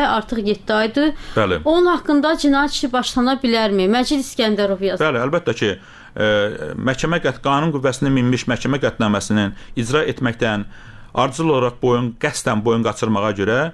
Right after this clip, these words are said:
Speaker 2: e, demək, Cinayət Məcəlləsində məsuliyyət nəzərdə tutulubdur və bu məsuliyyət vətəndaşın, yəni o vəzifəli şəxsin tutduğu mövqedən, səlahiyyətdən, demək,
Speaker 1: Hı.
Speaker 2: asılı olmayaraq hamı üçün eynidir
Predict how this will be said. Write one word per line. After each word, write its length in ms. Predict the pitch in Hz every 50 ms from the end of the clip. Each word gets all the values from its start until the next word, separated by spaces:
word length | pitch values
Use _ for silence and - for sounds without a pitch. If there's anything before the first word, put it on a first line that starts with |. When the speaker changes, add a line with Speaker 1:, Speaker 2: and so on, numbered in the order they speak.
| - - - - - - - -
Speaker 2:
e, 40 | 98 95 92 92 90 90 92 92 90
demək, 160 | - 127 123 120
Cinayət 300 | - 135 143 147 143 -
Məcəlləsində 600 | 120 113 120 113 107 107 - - 110 104 110 101 95 87 -
məsuliyyət 400 | 101 110 107 - - 123 117 -
nəzərdə 300 | 127 117 113 120 127 123
tutulubdur 460 | - - 143 139 - - 165 170 185 190 190 - - - - 139
və 80 | 139 131 139
bu 80 | 170 180 175 - -
məsuliyyət 680 | 123 131 135 127 - - 135 131 139 139 156 175 170 - - - - - -
vətəndaşın, 560 | 127 117 - 143 139 135 123 - 143 143 139
yəni 160 | 113 113 117 120
o 140 | 120 120 110
vəzifəli 400 | 127 131 127 127 - 135 139 143
şəxsin 540 | - - 120 117 - - 139 139 151 160 - - - -
tutduğu 400 | - - 135 - - 143 135 143 139 131
mövqedən, 560 | 147 156 127 120 127 113 123 117 110 113 113 117 - -
səlahiyyətdən, 800 | - - 160 147 135 131 131 127 117 113 - - 123 113 113 107 - - - - - - 107
demək, 240 | 113 117 104 -
Speaker 1:
Hı. 160 | 92 - - -
Speaker 2:
asılı 300 | - 139 135 - 151 151 147
olmayaraq 520 | - 151 156 147 139 127 127 143 156 -
hamı 220 | - 151 156 147 127
üçün 300 | 120 - 135 131 127 - - -
eynidir 500 | 139 139 139 139 135 139 165 185 190